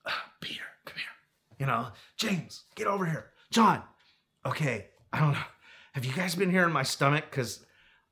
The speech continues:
I am starving." <laughs> And we have been listening to him. This is, I didn't, I mean, he's really given it all.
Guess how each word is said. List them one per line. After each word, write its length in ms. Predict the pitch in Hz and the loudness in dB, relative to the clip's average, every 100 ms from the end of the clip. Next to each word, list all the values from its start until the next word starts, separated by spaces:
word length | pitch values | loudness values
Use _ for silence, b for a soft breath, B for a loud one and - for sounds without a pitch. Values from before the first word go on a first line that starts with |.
| - | -2
I 180 | 135 143 | 0 2
am 200 | 135 95 | 0 -2
starving." 960 | - - - - 123 131 127 110 92 98 - | -2 -2 -4 2 6 6 6 0 -2 -6 0
<laughs> 80 | |
And 380 | 185 156 180 160 | 4 6 4 2
we 160 | 143 185 | 2 2
have 180 | 185 151 | 0 0
been 300 | 160 135 123 | -2 -2 -4
listening 520 | 151 160 170 160 139 | -8 -8 -6 -6 -4
to 80 | 123 | -2
him. 260 | 131 123 131 B B B | 0 0 -4 B B B
This 180 | 147 156 | 0 0
is, 220 | 180 156 - | -2 -6 0
I 140 | 139 | 0
didn't, 300 | 143 147 139 - - | 2 -2 -4 -12 -8
I 40 | 120 | -4
mean, 160 | 113 | -2
he's 260 | 127 151 147 | -2 -4 -2
really 220 | 190 156 | -2 -2
given 260 | 156 170 135 | -2 0 0
it 80 | |
all. 440 | 127 147 127 117 | 2 2 2 -2